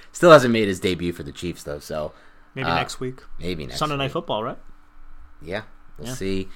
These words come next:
Speaker 1: if that happens then. Um, before we turn the page to the defense, I have one more parting note with the offense, and then I'll see if you have anything else. But I would say this.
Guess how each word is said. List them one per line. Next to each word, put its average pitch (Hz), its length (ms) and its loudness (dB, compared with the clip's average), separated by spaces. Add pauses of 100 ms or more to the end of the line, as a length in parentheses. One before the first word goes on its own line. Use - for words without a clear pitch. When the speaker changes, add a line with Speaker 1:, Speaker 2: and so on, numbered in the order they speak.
(240)
Speaker 1:
if 82 100 -10
that 87 180 0
happens 85 360 -2
then. 82 320 -4 (360)
Um, 101 440 0 (580)
before 185 220 2
we 180 100 6
turn 131 160 2
the 123 80 0
page 113 220 -2
to 90 60 -8
the 90 100 -4
defense, 90 800 -8 (120)
I 113 100 4
have 104 120 2
one 90 160 -2
more 85 120 -4
parting 82 360 -4
note 78 200 -6
with 71 120 -12
the 76 160 -10
offense, 78 640 -6
and 76 120 -10
then 80 120 -8
I'll 76 160 -8
see 80 200 -10
if 71 120 -14
you 76 100 -8
have 76 120 -8
anything 76 300 -12
else. 71 240 -10
But 69 280 -12
I 147 100 0
would 104 120 0
say 80 140 -4
this. 90 300 -4